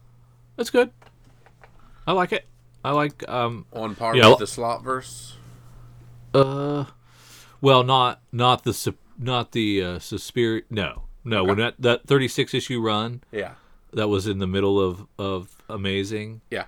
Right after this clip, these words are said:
Speaker 1: It wa-, it's not as good as that.
Speaker 2: Okay.
Speaker 1: But it's the same character, um, and it's, it's fun. It's a fun, it's a fun Spidey story, and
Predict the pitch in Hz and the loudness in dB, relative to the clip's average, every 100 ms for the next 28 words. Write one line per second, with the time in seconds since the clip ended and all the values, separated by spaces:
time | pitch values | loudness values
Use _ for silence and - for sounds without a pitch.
0 | - 120 117 - 113 120 101 87 80 82 | -8 -4 -2 -2 -2 2 2 2 -4 -4
1 | 64 - - 107 - - - - - _ | -14 -16 -12 -12 -12 -20 -20 -20 -20 _
2 | - 107 143 101 69 - _ _ - _ | -12 4 4 4 0 -12 _ _ -20 _
3 | - 101 - - - - 131 123 110 110 | -16 -16 -16 -20 -20 -8 0 0 0 -4
4 | - 120 127 135 98 87 92 87 127 _ | 0 -2 0 0 0 -2 -4 -4 -6 _
5 | _ _ _ _ _ 98 95 92 90 90 | _ _ _ _ _ -8 -6 -4 -6 -6
6 | 85 90 - _ _ _ _ _ 92 92 | -8 -10 -16 _ _ _ _ _ -8 -6
7 | 90 87 85 85 - _ _ _ _ - | -6 -8 -8 -12 -16 _ _ _ _ -20
8 | - - 104 - - - - - 107 - | -20 -6 -6 -4 -8 -8 -12 -8 -8 -6
9 | - 90 65 64 - _ - 107 92 - | -4 -4 -6 -14 -20 _ -16 -14 -12 -10
10 | 87 85 90 _ _ 135 - 87 95 82 | -10 -10 -16 _ _ -18 -16 -12 -10 -10
11 | - 80 78 73 - 80 80 78 76 73 | -10 -8 -8 -8 -10 -8 -6 -6 -8 -10